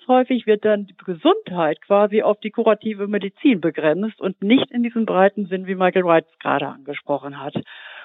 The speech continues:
Und das stärker nochmal, äh, einzubringen und auch die anderen Ressorts zu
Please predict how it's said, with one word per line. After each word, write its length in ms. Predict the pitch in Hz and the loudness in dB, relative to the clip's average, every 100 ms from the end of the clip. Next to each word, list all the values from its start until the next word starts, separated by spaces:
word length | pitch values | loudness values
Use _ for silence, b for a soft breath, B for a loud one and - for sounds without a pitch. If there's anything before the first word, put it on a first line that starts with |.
| B | B
Und 200 | 180 175 _ | -8 -8 _
das 240 | 202 311 - _ _ | 2 2 -2 _ _
stärker 680 | - - 247 247 254 240 226 | -10 2 2 2 2 0 2
nochmal, 880 | 220 208 196 196 202 202 202 202 B B B _ - | 0 -2 -8 -2 2 4 2 0 B B B _ -4
äh, 160 | 190 - _ | -4 -4 _
einzubringen 760 | 220 320 - 208 170 160 160 165 | 0 0 0 -4 -4 -10 -14 -12
und 200 | 170 - | -10 -6
auch 160 | 185 | -6
die 260 | - 208 - | -6 -8 -2
anderen 320 | 247 294 277 | 2 2 2
Ressorts 640 | 262 214 - 214 240 269 _ _ _ | -2 -6 -6 0 0 0 _ _ _
zu 100 | - | -14